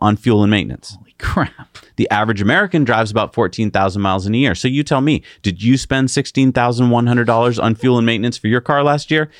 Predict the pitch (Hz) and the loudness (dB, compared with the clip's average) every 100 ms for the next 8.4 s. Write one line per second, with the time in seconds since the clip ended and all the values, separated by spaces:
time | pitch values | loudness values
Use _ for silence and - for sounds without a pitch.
0 | - - 156 - 226 196 156 143 170 156 | -6 -4 -2 0 2 2 2 2 2 2
1 | 147 160 143 - 123 123 123 190 - - | 0 0 0 -2 0 0 0 0 -2 -6
2 | - 554 403 - - 508 - _ _ _ | -8 -4 -4 -6 -4 -4 -4 _ _ _
3 | _ _ - 554 - - - - - _ | _ _ -4 -4 -4 -8 -12 -14 -16 _
4 | - _ - _ - - 262 254 180 147 | -16 _ -20 _ -16 -4 0 0 0 -2
5 | 160 247 339 170 120 107 - - - - | 0 2 4 2 2 0 0 -4 -4 -2
6 | 190 202 - 196 196 123 - 151 120 - | -2 -2 -4 -2 0 -2 0 -2 -4 -8
7 | - - 156 170 180 147 - 151 143 135 | -12 -4 -2 -2 -4 -6 -2 0 2 2
8 | 120 110 101 | 0 -2 -6